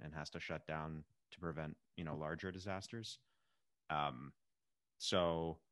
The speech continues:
uh, I don't know. I, I found that interesting. I've been doing that for the last few years,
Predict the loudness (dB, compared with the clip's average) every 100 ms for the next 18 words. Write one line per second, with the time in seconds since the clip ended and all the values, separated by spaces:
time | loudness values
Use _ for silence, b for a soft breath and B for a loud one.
0 | _ _ _ _ _ 4 8 10 10 10
1 | 8 8 8 10 10 10 8 4 2 -2
2 | -4 -4 -2 0 2 2 0 -2 -2 0
3 | 0 -2 -4 -2 0 0 0 -2 -2 -4